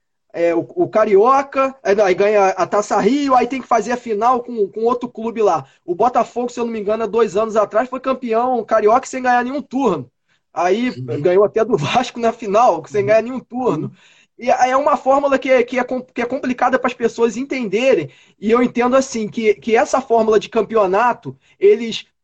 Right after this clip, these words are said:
Speaker 1: pra Ferj, é ideal é ter, quanto mais jogos ter, e principalmente se for, se for jogo, jo-, forem jogos com times grandes, pra ela ter mais receita, ganhar mais dinheiro em cima. Então, ela parou com aquele processo de você ganhar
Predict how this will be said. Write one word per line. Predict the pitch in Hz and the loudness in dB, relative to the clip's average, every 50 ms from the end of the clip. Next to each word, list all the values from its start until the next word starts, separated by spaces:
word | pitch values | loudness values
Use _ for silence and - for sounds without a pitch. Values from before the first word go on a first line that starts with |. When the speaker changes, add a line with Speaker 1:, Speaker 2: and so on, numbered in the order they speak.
| _ | _
Speaker 1:
pra | _ 247 285 302 | _ -4 -4 -4
Ferj, | - - - 233 240 277 294 262 226 190 147 165 170 - | -4 -4 -2 -2 0 2 2 2 2 0 0 -2 -6 -2
é | - 196 220 240 | 0 0 0 0
ideal | 226 196 226 233 226 220 233 233 226 - | 0 2 2 4 4 4 4 2 2 0
é | 214 220 214 214 | 2 0 0 0
ter, | - _ 254 254 262 247 - - | 0 _ -4 -2 -2 -2 -4 -6
quanto | _ - 302 349 - 330 | _ 0 0 0 0 0
mais | 269 277 262 247 214 | 0 2 0 0 2
jogos | 175 208 220 214 202 185 180 - | 2 2 2 4 2 0 -4 -6
ter, | - - 226 262 240 196 | -10 -8 -2 0 2 2
e | 185 | 0
principalmente | - 233 247 - 294 - 262 240 226 233 220 - | 0 -6 -8 -8 -4 -2 -2 -2 -2 -2 -6 -6
se | - 220 | -14 -18
for, | - - 214 208 196 180 156 - _ _ | -8 0 2 4 4 2 0 -6 _ _
se | - 202 196 | -14 -12 -12
for | - _ 202 202 185 | -6 _ 2 2 4
jogo, | 156 202 202 202 202 180 160 | 4 4 4 4 2 0 -8
jo-, | 139 135 170 - | -10 -10 -14 -16
forem | - - _ 147 - - 208 226 226 208 175 | -16 -20 _ -20 -4 -2 0 2 4 2 2
jogos | 185 185 190 196 170 175 - - _ _ _ _ _ | 2 2 0 0 0 -4 -8 -10 _ _ _ _ _
com | - 196 175 | -6 -6 -6
times | 139 - 208 196 180 175 143 151 | -4 -6 -2 0 0 0 0 -2
grandes, | 143 170 214 247 285 269 208 147 - - _ _ _ _ _ | 0 0 4 4 4 4 2 0 -4 -12 _ _ _ _ _
pra | - 214 | 2 2
ela | 220 240 247 | 4 4 2
ter | 233 233 247 233 | 0 0 0 0
mais | 233 233 233 240 | 2 2 2 2
receita, | - 262 262 - - - 233 214 190 - 170 156 | 0 0 -2 -4 0 2 4 4 4 2 -2 -4
ganhar | 156 175 196 208 | -2 0 0 2
mais | 202 196 226 269 277 | 2 2 0 0 0
dinheiro | 240 254 269 247 240 240 277 | -2 -6 -8 -4 -4 -4 -4
em | 294 | -4
cima. | - - - 220 196 170 143 131 - _ _ _ _ | -8 -10 -4 -2 -2 -2 -2 -8 -14 _ _ _ _
Então, | _ 202 208 - - 247 269 285 | _ -12 -10 -4 -2 0 2 2
ela | 247 202 220 233 240 | 4 4 4 4 2
parou | 226 - 233 220 208 214 233 | 2 4 2 4 4 4 2
com | - | 0
aquele | - - 240 240 | -2 -8 -10 -8
processo | - 233 226 214 208 - - 196 180 175 - - | -4 -2 -2 -2 -2 0 -2 -2 -2 -2 -4 -8
de | 170 | -6
você | 170 190 185 - - 226 | -6 -6 -6 -2 -4 -4
ganhar | 220 247 240 226 208 190 175 147 - | -2 -2 0 0 0 0 0 -2 -8